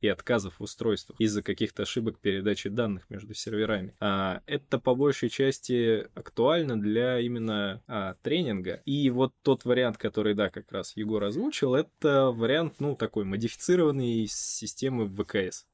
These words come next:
по сути. То есть, когда можно проводить удалённую экспертизу на более качественном уровне. Ну, да, грубо говоря, вы можете, находясь в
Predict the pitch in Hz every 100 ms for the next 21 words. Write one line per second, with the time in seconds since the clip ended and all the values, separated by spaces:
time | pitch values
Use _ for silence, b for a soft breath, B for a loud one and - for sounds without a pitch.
0 | _ 104 - 104 - - 101 - - 110
1 | 104 107 120 120 117 113 120 113 110 113
2 | 113 151 180 117 113 131 131 113 98 -
3 | - 120 110 - 190 131 101 113 135 131
4 | 113 101 117 131 107 98 110 - 113 107
5 | - 110 110 110 101 95 95 - 127 156
6 | 156 110 _ 127 131 151 95 - - -
7 | - 117 139 131 120 127 120 104 113 127
8 | 113 - 107 104 101 107 - _ 117 110
9 | 120 123 117 104 - 110 107 113 117 113
10 | 104